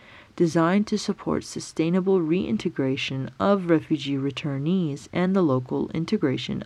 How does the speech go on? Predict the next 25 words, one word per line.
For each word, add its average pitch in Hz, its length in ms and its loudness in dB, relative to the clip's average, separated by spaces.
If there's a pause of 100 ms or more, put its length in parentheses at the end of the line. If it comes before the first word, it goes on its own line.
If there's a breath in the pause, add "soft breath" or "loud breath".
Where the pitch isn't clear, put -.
of 170 220 -2
I 143 140 -6
D 135 140 -6
Ps. 139 500 -6 (560 loud breath)
With 208 160 4
the - 180 2
E 165 120 2
U's 160 200 2
support, 170 640 -2 (440 loud breath)
U 196 180 4
N 226 140 4
H 160 280 -2
C - 180 -4
R, 135 500 -2
U 190 280 2
N 170 160 2
Habitat, 165 880 -4
U 190 220 4
N 226 180 6
D 220 160 2
P, 131 500 -4
and 220 320 2
I 160 220 2
O 151 160 0
M 127 240 0